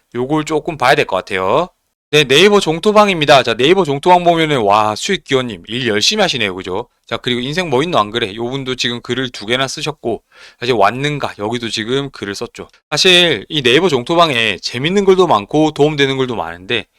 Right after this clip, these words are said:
실제로 여러분들한테 모든 글이 도움되는 건 아닙니다. 쓸데없는 글도 굉장히 많아요. 그러니까 저는 우리 구독자 소통방 같은 경우에는 정말 투자에 진심인 분들 모여서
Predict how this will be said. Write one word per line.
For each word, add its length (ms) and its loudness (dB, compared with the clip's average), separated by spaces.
실제로 560 -2
여러분들한테 920 0
모든 420 -4
글이 240 -4
도움되는 480 -6
건 100 -8
아닙니다. 420 -20
쓸데없는 920 0
글도 340 -2
굉장히 360 -2
많아요. 260 -18
그러니까 140 -10
저는 420 0
우리 220 -6
구독자 300 -8
소통방 300 -2
같은 200 -8
경우에는 500 -12
정말 380 -4
투자에 320 0
진심인 560 -6
분들 260 -4
모여서 460 -2